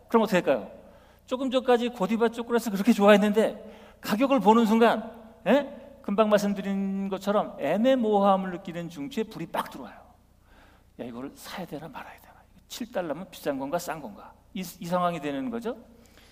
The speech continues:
이런 연구 절차가 어떤 상황이랑 비슷합니까? 여러분들이 한 십만 원 들고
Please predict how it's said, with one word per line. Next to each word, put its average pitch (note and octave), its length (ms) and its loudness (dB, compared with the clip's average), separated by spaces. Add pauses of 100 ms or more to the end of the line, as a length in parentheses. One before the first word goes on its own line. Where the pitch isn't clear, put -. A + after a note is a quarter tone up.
(260)
이런 G#3+ 280 0
연구 G3+ 300 -2
절차가 G3 340 -2 (1040)
어떤 F#3 400 -6
상황이랑 E3 520 -4
비슷합니까? B2 760 -12 (640)
여러분들이 D#3+ 580 -10
한 D#3+ 540 -14
십만 F#3+ 380 -6
원 E3 140 -8
들고 D3 460 -10